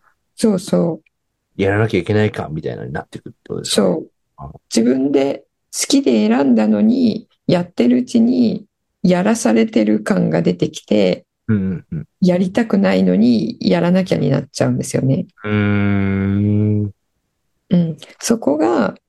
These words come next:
Speaker 1: 経済的自立をしていると、毎日のこのあり方が幸せに、
Speaker 2: うん。
Speaker 1: あの、あ、幸せなあり方に、えー、変更できるんですよね。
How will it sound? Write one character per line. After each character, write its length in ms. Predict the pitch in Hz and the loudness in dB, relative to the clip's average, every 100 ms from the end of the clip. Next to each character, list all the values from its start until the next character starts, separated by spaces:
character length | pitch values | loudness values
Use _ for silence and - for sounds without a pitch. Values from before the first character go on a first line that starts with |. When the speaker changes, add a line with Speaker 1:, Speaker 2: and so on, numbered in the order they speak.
| - | -4
Speaker 1:
経 260 | 240 254 | 0 0
済 220 | 254 - | 0 -2
的 220 | 277 - 262 | -2 -2 -2
自 180 | 254 | 0
立 400 | 254 262 - - | 2 0 -2 0
を 80 | 254 | 0
し 160 | 240 - | 0 -2
て 160 | 220 | 0
い 80 | 240 | 2
る 200 | 254 311 | 2 0
と、 460 | - 196 196 156 - - - _ | 0 0 2 0 -4 -14 -20 _
毎 280 | 208 247 311 | 0 0 0
日 340 | 262 220 - | 0 0 0
の 260 | 170 185 175 | 2 0 0
こ 160 | 170 | -2
の 200 | 160 156 - | -2 -4 -2
あ 140 | 170 | 0
り 140 | 180 | 0
方 340 | 220 277 226 180 | 0 -2 0 -2
が 400 | 175 202 - - | 0 -2 -2 -6
幸 640 | - - - 202 208 226 | -10 -10 0 2 2 0
せ 80 | 247 - _ | -2 -6 _
に、 340 | - 277 - - _ _ _ - | 0 0 -2 -8 _ _ _ -2
Speaker 2:
う 60 | |
ん。 20 | 175 | 0
Speaker 1:
あ 120 | 175 | 2
の、 540 | 170 165 165 - - - _ | 2 0 0 -2 -4 -8 _
あ、 120 | - - | -6 -6
幸 420 | - 226 247 269 | 0 0 2 -2
せ 160 | 269 269 | -2 0
な 200 | - - | 0 -2
あ 120 | 175 | -2
り 160 | 196 196 | -2 -2
方 300 | 214 214 - | -4 -2 -2
に、 480 | 165 170 151 - _ _ _ _ | 0 0 -2 -4 _ _ _ _
え 60 | 165 | 0
ー、 460 | 160 151 143 - - _ | 2 0 0 -4 -8 _
変 260 | 254 277 277 | -2 -2 -4
更 300 | - - 247 | -2 0 2
で 100 | 233 | 2
き 100 | 220 | 0
る 100 | 175 | 0
ん 40 | |
で 60 | 143 | -2
す 120 | - | -4
よ 60 | - | -2
ね。 220 | 165 202 | 0 -2